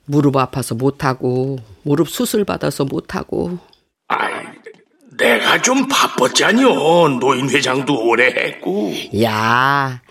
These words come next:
Speaker 1: 나는 회장님 마누라값 하느라고 집보다 경로당, 아니 막로당 청소 더 하느라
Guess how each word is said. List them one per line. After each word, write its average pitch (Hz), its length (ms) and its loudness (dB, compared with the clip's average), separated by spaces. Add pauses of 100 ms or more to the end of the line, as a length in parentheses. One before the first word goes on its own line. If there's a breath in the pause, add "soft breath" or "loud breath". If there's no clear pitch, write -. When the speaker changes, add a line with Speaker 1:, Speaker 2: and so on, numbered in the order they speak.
(320 loud breath)
Speaker 1:
나는 139 320 4
회장님 170 560 6
마누라값 165 680 2
하느라고 170 720 0 (340 soft breath)
집보다 175 460 2
경로당, 170 720 2 (300 loud breath)
아니 196 240 4
막로당 185 680 4
청소 196 340 2
더 185 160 4
하느라 185 580 2